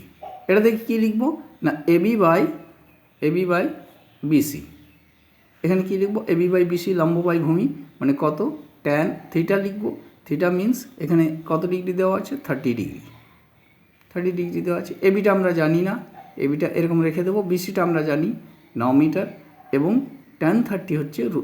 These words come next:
ওয়ান by root three। এবার ক্রস মাল্টিপ্লিকেশন করে নেব। এবি root three, এবি root three is equal to কত লিখব? নাইন। এবারে লিখব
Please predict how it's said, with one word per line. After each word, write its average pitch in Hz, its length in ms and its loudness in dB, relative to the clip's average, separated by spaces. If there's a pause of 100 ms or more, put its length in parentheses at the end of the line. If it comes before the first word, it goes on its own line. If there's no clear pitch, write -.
(100)
ওয়ান 131 280 0
by 151 80 0
root - 240 -4 (120)
three। - 120 -14 (1160)
এবার 185 200 4 (320)
ক্রস 214 360 2
মাল্টিপ্লিকেশন 196 760 -2
করে 190 160 0
নেব। 202 240 0 (560)
এবি 196 320 4
root 180 360 0
three, 143 220 0 (320)
এবি 160 480 0 (520)
root 147 320 0 (180)
three 127 280 -2 (440)
is 143 200 2
equal 185 260 2
to 190 60 2
কত 190 240 -2
লিখব? 196 300 -4
নাইন। 175 380 2 (1400)
এবারে 160 260 2
লিখব 156 520 0